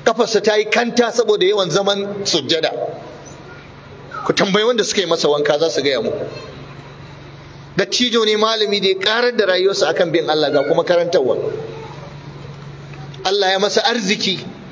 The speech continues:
ya karantar da Buhari da Hausa daga farko har ƙarshe,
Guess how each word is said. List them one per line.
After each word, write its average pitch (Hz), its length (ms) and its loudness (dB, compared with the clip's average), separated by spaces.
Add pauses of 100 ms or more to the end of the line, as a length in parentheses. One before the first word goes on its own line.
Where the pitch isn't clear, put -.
(220)
ya 190 160 4
karantar 220 400 2
da 190 80 2
Buhari 170 400 0
da 190 120 2
Hausa 262 280 2 (600)
daga 196 180 2
farko 240 320 2
har 247 100 2
ƙarshe, 156 400 -2